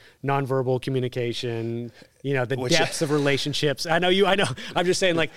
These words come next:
Speaker 2: No,
Speaker 1: I'm,
Speaker 2: it's
Speaker 1: I'm fleshing this out because I'm trying to convince myself one or the other is better, and I'm not sure yet.
Speaker 2: It's not better, it's both.
Speaker 1: Both, okay.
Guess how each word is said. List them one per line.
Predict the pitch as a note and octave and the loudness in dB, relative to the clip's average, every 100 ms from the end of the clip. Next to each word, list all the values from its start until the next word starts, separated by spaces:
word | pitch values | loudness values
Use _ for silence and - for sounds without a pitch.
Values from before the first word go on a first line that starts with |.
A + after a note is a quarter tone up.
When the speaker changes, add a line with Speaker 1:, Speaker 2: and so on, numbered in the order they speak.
| C3 | 0
Speaker 2:
No, | C3+ C#3+ | 4 6
Speaker 1:
I'm, | |
Speaker 2:
it's | C#3+ | 6
Speaker 1:
I'm | F3+ | 2
fleshing | D#3 F3+ E3+ F#3+ | 2 0 2 0
this | E3+ - | 0 2
out | D#3+ D3+ | 2 2
because | C#3+ D3+ | 0 0
I'm | D3 C#3+ | 2 0
trying | - D#3 D#3 | 0 0 0
to | C#3+ | -2
convince | C#3 C#3 C#3 | -2 -2 -4
myself | C#3 B2 C#3 A#2 | -6 -2 -2 -2
one | B2+ C3 | -2 -2
or | B2 | -2
the | B2 | -2
other | A#2+ A#2 | -2 -4
is | G#2 | -6
better, | G2+ B2 D3 | -4 -2 -2
and | B2+ | -2
I'm | C3+ | -2
not | C#3 C3+ | 0 -2
sure | - C3 | -4 -4
yet. | A2+ B2 | -2 -2
Speaker 2:
It's | A#2+ - | -2 -4
not | G#2 G#2 G#2+ - - E2+ | -4 -2 -2 -2 -8 -6
better, | F#2 A2+ C#3 A2 | -2 -2 -2 -4
it's | G2+ | -8
both. | F#2+ E2 D#2+ - - | -6 -6 -6 -6 -4
Speaker 1:
Both, | A#2 F#2 - | -4 -4 -10
okay. | - G2 | -8 -8